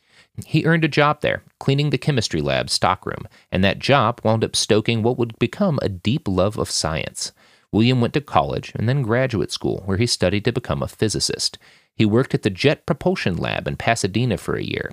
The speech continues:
and married Patricia Jones, who was also a brilliant mathematician. The couple moved to Boulder,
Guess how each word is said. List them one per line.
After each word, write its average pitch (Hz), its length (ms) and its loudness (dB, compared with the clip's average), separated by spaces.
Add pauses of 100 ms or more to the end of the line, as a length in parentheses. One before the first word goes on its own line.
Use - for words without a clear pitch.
(160)
and 98 160 2
married 120 260 2
Patricia 143 400 -2
Jones, 117 600 -2
who 113 80 0
was 117 160 2
also 104 320 2
a 76 60 0
brilliant 80 360 -2
mathematician. - 720 -6 (1000)
The 123 140 0
couple 160 260 4
moved 135 320 4
to 131 60 4
Boulder, 92 460 2